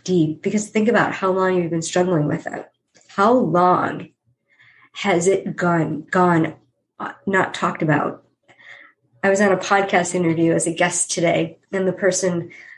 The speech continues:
talked about, we talked about my addiction to zero percent credit cards and how I healed from it. I'm still healing. It's a healing journey. It doesn't end.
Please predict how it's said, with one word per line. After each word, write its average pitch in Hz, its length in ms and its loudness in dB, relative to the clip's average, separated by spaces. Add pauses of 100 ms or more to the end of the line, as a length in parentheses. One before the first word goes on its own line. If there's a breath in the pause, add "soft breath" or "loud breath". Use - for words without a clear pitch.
(360 loud breath)
talked 285 300 0
about, 175 440 0
we 202 100 0
talked 202 180 0
about 196 180 2
my 180 120 2
addiction 180 420 0
to 175 100 -4
zero 175 220 2
percent - 360 -4
credit 196 280 0
cards 151 280 -2
and 160 140 -4
how 160 160 -2
I 156 80 0
healed 269 400 2
from 156 220 -2
it. - 240 -8
I'm 214 160 -2
still 254 320 0
healing. 180 380 0
It's 180 160 -2
a 240 60 2
healing 214 440 0
journey. 185 340 2
It 160 120 -2
doesn't 180 360 -2
end. 160 400 -2